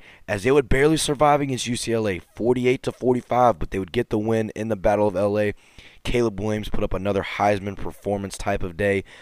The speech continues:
thirty-two for forty-three, four hundred and seventy yards passing with two touchdowns and one interceptions. And not to mention the fact either, he didn't, I mean, he did have Jordan Addison. I completely lied about that. You know, he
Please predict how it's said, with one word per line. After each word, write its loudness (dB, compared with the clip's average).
thirty-two 0
for -10
forty-three, 0
four 0
hundred -2
and -8
seventy 0
yards 0
passing -2
with -8
two -4
touchdowns -2
and -2
one -2
interceptions. -6
And -2
not 2
to -2
mention -4
the -2
fact 2
either, 0
he -8
didn't, 0
I -6
mean, -4
he -4
did 0
have 4
Jordan 0
Addison. -4
I 0
completely -4
lied 0
about -2
that. -2
You -6
know, 0
he -6